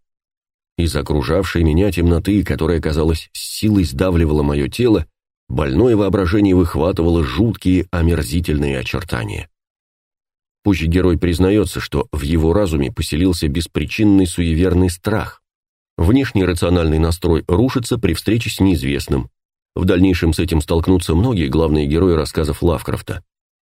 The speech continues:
Кульминация искусно предсказывается еще в четвертом абзаце, задолго до встречи персонажа с монстром. Я слышал о группе туберкулезников, которые поселились в гигантском гроте с якобы чистым и целительным воздухом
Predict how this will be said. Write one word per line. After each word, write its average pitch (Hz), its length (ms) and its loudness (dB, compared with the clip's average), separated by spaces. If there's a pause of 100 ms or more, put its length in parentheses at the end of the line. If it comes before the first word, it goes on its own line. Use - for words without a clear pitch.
(600)
Кульминация 95 600 2
искусно 85 540 0
предсказывается 85 680 0
еще 87 280 0
в 85 60 -6
четвертом 95 500 0
абзаце, 107 480 -2
задолго 98 400 0
до 76 100 0
встречи 87 380 -2
персонажа 78 500 -2
с - 120 -8
монстром. 67 580 -2 (1200)
Я 67 200 -2
слышал 98 460 0
о 92 60 0
группе 95 280 0
туберкулезников, 90 1000 0
которые 123 360 -2
поселились 101 580 0
в 67 100 -4
гигантском 85 640 2
гроте 101 340 2
с - 140 -8
якобы 82 360 0
чистым 107 560 0
и 107 80 -2
целительным 95 640 2
воздухом 69 640 -2